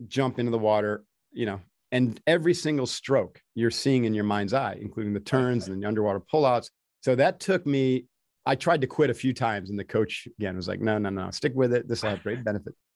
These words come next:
Speaker 1: And, um, it took me a few months before I could swim the whole race in my head.
Speaker 2: Right.
Speaker 1: And when I would turn off the stopwatch, when I would touch the pad,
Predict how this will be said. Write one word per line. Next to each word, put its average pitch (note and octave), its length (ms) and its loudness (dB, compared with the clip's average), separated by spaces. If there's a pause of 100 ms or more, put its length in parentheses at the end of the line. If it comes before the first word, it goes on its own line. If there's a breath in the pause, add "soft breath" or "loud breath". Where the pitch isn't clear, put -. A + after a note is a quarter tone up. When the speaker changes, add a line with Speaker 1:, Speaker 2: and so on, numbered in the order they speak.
(200)
Speaker 1:
And, B2 320 2
um, A2+ 260 0
it A#2 80 -4
took D3 180 -4
me D3+ 120 -2
a D3+ 40 0
few E3 200 2
months E3 300 0
before A#2+ 300 0
I A2+ 40 2
could G#2 140 -6
swim C3 300 0
the A2+ 80 -2
whole B2+ 260 0
race B2+ 260 2
in G#2 80 -4
my G2+ 100 -4
head. G2+ 380 0 (480)
Speaker 2:
Right. B2 180 6
Speaker 1:
And C3+ 240 0 (380)
when C#3+ 240 2
I D#3+ 80 2
would D3+ 200 0 (200)
turn E3 240 2
off F#3 180 2
the D#3 80 -6
stopwatch, C#3 560 -2
when A#2 80 -4
I A2 60 -2
would G#2+ 200 -4
touch - 300 -2
the - 80 -8
pad, A2+ 540 -2